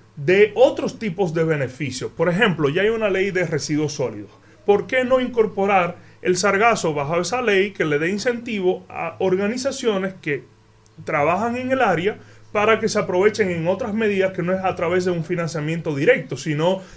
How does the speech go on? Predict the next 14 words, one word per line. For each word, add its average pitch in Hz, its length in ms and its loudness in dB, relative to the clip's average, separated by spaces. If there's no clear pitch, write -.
de, 156 160 2
por 156 160 0
ejemplo, 170 220 0
una 175 120 0
base 170 240 0
impositiva, 180 800 -2
que 190 140 4
eso 185 200 4
luego, 214 480 4
pues, 185 180 2
se 175 180 -2
pasan 214 440 0
esos 180 180 0
beneficios 190 600 -2